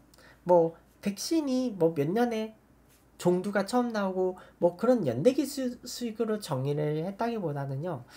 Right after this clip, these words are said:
그러려면 내가 의학을 전공했어야 되는데 나는 의사는 아니잖아요.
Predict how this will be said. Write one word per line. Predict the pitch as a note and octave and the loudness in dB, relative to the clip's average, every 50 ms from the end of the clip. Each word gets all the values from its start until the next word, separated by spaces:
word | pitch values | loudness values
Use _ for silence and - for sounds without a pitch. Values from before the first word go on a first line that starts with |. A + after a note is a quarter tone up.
| - - - - _ | -20 -20 -20 -20 _
그러려면 | - - A3 B3+ C#4 C#4 C4+ C#4 C4+ B3+ A#3 G#3+ F#3 D3+ C3+ B2+ - - _ _ _ _ _ _ | -6 -2 0 2 2 2 2 2 2 2 2 2 0 -2 -2 -6 -10 -18 _ _ _ _ _ _
내가 | - C3+ B2+ B2+ C3+ C3 - - | 0 2 4 4 2 2 0 -2
의학을 | A2 B2 D3+ G3+ A3+ A#3 A#3 A3+ | -2 0 2 2 2 2 0 0
전공했어야 | G#3 G3+ F#3+ F3+ - E3+ E3 E3 D#3 - - E3 | -2 -2 -4 -4 -6 -4 -4 -4 -4 -4 -6 -6
되는데 | D#3 D#3 C#3 B2+ B2+ | -4 -4 -2 -2 -4
나는 | B2 A#2 A#2 B2 B2+ D3 | -4 -4 -6 -6 -4 -4
의사는 | E3+ G#3 G3+ B3 B3 A#3+ | -4 -2 -2 -4 -4 -4
아니잖아요. | G#3+ D#3+ B2 A2 A2 A2 G#2+ G#2+ A2 A2+ C3+ | -4 -4 -6 -6 -8 -10 -12 -12 -14 -14 -16